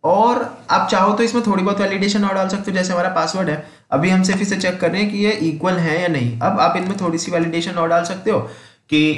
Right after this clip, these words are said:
length must be at least five characters या six characters long, इस type से। या आप डाल सकते हो कि कोई special character हो या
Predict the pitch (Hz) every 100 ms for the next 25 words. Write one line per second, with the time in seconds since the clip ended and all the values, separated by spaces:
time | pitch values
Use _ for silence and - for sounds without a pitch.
0 | 135 139 160 165 165 151 160 156 151 156
1 | 151 - - 151 147 151 147 151 135 156
2 | 147 - - 131 123 - 135 139 131 127
3 | 139 - 147 - 135 131 139 147 175 190
4 | - - - _ - 160 160 165 185 208
5 | 202 208 208 165 185 170 170 165 - 196
6 | 202 151 151 151 156 165